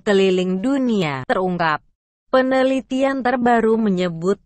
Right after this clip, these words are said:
tulang-tulang yang ditemukan pada seribu sembilan ratus empat puluh di kepulauan terpencil di Pasifik adalah milik Amelia Earhart, pilot wanita yang hilang bersama pesawat dan navigatornya pada seribu sembilan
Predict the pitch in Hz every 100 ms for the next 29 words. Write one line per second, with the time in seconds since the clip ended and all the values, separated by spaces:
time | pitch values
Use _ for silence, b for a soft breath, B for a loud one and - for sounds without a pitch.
0 | 262 269 277 269 269 262 269 285 277 294
1 | 269 262 220 208 202 - 220 220 208 190
2 | 160 156 285 285 277 220 240 226 269 277
3 | 262 233 214 208 208 202 - 233 285 -
4 | 233 220 233 - 285 - 233 214 208 208
5 | 233 233 302 285 226 202 196 196 208 262
6 | 302 294 - 247 233 - 202 180 202 240
7 | 254 226 202 185 170 269 302 302 285 254
8 | 233 220 202 196 165 160 147 - - 247
9 | 220 220 254 240 202 196 185 185 247 277
10 | 233 233 214 202 196 220 - 240 220 214
11 | 247 - 214 196 196 196 208 277 285 262
12 | 311 247 254 262 233 220 208 208 202 190
13 | 175 170 254 262 247 208 233 226 247 254
14 | 269 254 233